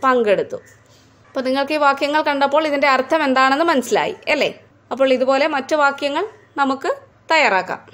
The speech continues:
ഇവിടെ വാക്കുകൾ മാത്രം എഴുതാനാണ് പറഞ്ഞിരിക്കുന്നത്. അപ്പോൾ നിങ്ങൾ വാക്കുകൾ മാത്രം എഴുതിയാൽ മതി. അടുത്ത പ്രവർത്തനം,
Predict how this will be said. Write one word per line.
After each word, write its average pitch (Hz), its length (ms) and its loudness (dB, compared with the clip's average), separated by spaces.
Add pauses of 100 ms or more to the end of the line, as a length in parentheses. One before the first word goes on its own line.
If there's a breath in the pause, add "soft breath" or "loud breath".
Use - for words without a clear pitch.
(140)
ഇവിടെ 214 220 -2
വാക്കുകൾ 247 500 0
മാത്രം 262 520 2
എഴുതാനാണ് 277 420 2
പറഞ്ഞിരിക്കുന്നത്. 220 640 0
അപ്പോൾ 294 140 -4
നിങ്ങൾ 247 200 -2
വാക്കുകൾ 247 480 0
മാത്രം 277 680 2
എഴുതിയാൽ 208 260 0
മതി. 175 240 -8 (500 loud breath)
അടുത്ത 302 220 2
പ്രവർത്തനം, 208 500 0